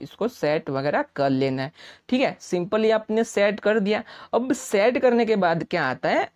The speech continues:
आप लोगों को घबराना नहीं है, आपको सिर्फ बैक आना है, ठीक है, मतलब आपको स्टार्टिंग पे आना है, ठीक है। जैसे ही आप स्टार्टिंग में आओगे तो यहाँ पर आपको कर्व वाले ऑप्शन पर आपको टैप करना है। यहाँ पर आपको ये कर्व मिल जाएगा फोर्थ नंबर वाला, ठीक है, ये वाला,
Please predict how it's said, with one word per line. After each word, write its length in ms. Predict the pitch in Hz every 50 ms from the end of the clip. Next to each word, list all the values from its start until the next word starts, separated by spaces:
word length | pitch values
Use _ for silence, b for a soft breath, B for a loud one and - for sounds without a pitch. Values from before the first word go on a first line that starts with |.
| _ _ _ -
आप 260 | - - 147 165 - 180
लोगों 200 | 190 185 190 196
को 100 | 196 220 202
घबराना 460 | 170 160 143 156 160 175 185 202 214
नहीं 180 | 208 196 160 165
है, 100 | 196 247
आपको 380 | - - 254 - - - 185 180
सिर्फ 260 | - - 196 226 - - -
बैक 360 | 151 147 156 160 170 170 - 170
आना 180 | 147 139 139
है, 60 | 143
ठीक 160 | 139 - 180 -
है, 60 | 220
मतलब 240 | 202 175 180 160 151
आपको 300 | 139 - - _ - 208
स्टार्टिंग 480 | - - 165 139 139 - 170 175 175 190
पे 60 | 170
आना 220 | 151 127 120 117
है, 80 | 110 113
ठीक 180 | - 180 160
है। 120 | - - - B B B B B B B B B B _
जैसे 400 | - 156 165 160 156 - 208 208
ही 220 | 220 214 254 285 311
आप 160 | 285 277 262
स्टार्टिंग 500 | - - - 196 175 175 208 180 180 175 170
में 80 | 160 156
आओगे 460 | 143 139 127 131 135 151 151 170 233
तो 120 | 269 - 302
यहाँ 280 | 277 233 202 196 196
पर 140 | 196 214 196
आपको 420 | 190 185 185 190 - - 214 226 262 254 _ -
कर्व 280 | 190 175 185 180 180 196
वाले 240 | 185 190 185 185 190
ऑप्शन 280 | 180 185 - 175 165
पर 100 | 156 160
आपको 320 | 156 139 - - _ - 135
टैप 340 | - - 127 123 127 - -
करना 280 | - 156 143 147 160 190
है। 140 | 233 285 302
यहाँ 240 | 262 202 185 185
पर 160 | 208 196 185 190
आपको 280 | 190 190 - - 190
ये 120 | 185 185 185
कर्व 340 | - - 175 180 190 202 190
मिल 180 | 175 165 156
जाएगा 300 | 156 156 156 156 202 277 294 _ _ _ -
फोर्थ 400 | _ - 185 185 196 196 - 202
नंबर 240 | 175 165 165 156 151
वाला, 200 | 147 139 139 143
ठीक 200 | - 214 208 -
है, 100 | 160 147
ये 160 | 160 156 160
वाला, 260 | 143 131 123 123 131